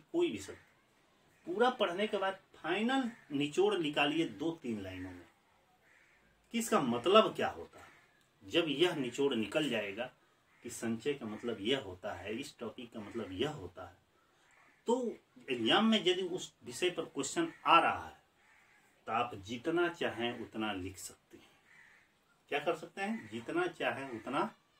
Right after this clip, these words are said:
लिख सकते हैं, ठीक है ना? मतलब जब उसकी कुछ महत्वपूर्ण बिंदुएं जान जाएंगे, जैसे मान लीजिए कि संचय के बारे में बताए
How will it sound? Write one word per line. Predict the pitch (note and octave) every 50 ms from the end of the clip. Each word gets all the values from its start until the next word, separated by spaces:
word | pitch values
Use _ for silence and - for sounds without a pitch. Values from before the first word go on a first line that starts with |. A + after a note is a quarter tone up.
| _ _ _ -
लिख | G2 F#2 G2 A2+ A#2 A#2
सकते | - - G#2 - - - -
हैं, | F#2 - - _ _ _ _ _ _ _ _ _ _ _ _ _ _ _ _ _ _ _ _ _ _ _ -
ठीक | - A2+ C#3+
है | F3
ना? | A3 A3+ - _ _ _ _ _ _ _ _ _ _ _ _ -
मतलब | G3 - A3+ B3+ C4 A#3+ G#3+
जब | E3+ G#3 G#3+ G#3
उसकी | G#3+ G#3 - - - A3 G#3 - _ _ _ _ - - - - - _ _ -
कुछ | - A3+ A3+ - - - - -
महत्वपूर्ण | A#2+ A#2 C3 C3+ C#3+ E3 D#3+ - E3 D#3 - - A3+ B3+ A#3+ -
बिंदुएं | D3+ D#3+ D#3+ D#3+ D#3+ F3 F#3+ G3 E3+ A#2+
जान | A#2 C#3 D#3+ F3 E3+ D3
जाएंगे, | B2+ A2 G2+ G2 F#2 F2+ F2 - - _ _ _ _ _ _ _ _ _ _ _
जैसे | C#3 C3+ C#3+ - E3+
मान | F3+ F#3 G3
लीजिए | G3 G3 F#3+ F#3+ F#3
कि | - F#3 D#3+
संचय | - - C3+ C3+ - E3 D#3+
के | D#3+ D3+
बारे | C3 B2+ B2+ C3+
में | C3 A#2
बताए | G#2+ - - A2 A2 G#2+ G2+